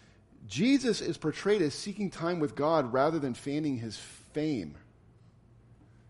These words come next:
It's like, "Send the people away. I'm not about what you want to do with me. I'm about my Father's work." And so this is a very simple, straightforward principle to be gleaned from his prayer life.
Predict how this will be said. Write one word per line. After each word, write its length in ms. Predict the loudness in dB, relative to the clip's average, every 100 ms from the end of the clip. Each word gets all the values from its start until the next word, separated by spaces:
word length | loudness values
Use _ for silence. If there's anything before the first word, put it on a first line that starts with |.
| -16
It's 140 | -10
like, 120 | -8
"Send 300 | -8 -6 -4
the 60 | -4
people 320 | -6 -2 0
away. 440 | 2 6 6 6 4
I'm 200 | 2 0
not 180 | 2
about 560 | 0 2 2 2 0 -6
what 220 | -4 -4
you 260 | -4 -4 0
want 340 | 2 0 0
to 100 | -8
do 180 | -4 -2
with 200 | -2 -4
me. 380 | -6 -6 -8 -12 _ -20 _ _ _ _ _ _ _ _ -20 -8
I'm 100 | -4
about 580 | 0 2 2 0 -10 -6
my 160 | -6
Father's 560 | -6 -2 0 0 -2 -4
work." 400 | -4 -4 -4 -10 -20 -20 _ _ _ -20 _ _ _ _ _ _ _ _ _ _ _ -20 _ _ _ -20 -20 -20 _ -20 _ _ _ _ _ -20 -12
And 140 | -6
so 340 | 4 8 8 6 4
this 180 | 2 4
is 80 | 4
a 20 |
very 220 | 6 6
simple, 280 | 4 -2 -2
straightforward 500 | -2 -2 0 -2 -2
principle 420 | -4 -4 -6 -4
to 180 | -4 -4
be 320 | -8 -8 -6
gleaned 400 | -2 0 2 0
from 160 | -4 -4
his 180 | -4
prayer 340 | -6 0 4 4
life. 500 | 4 0 -6 -12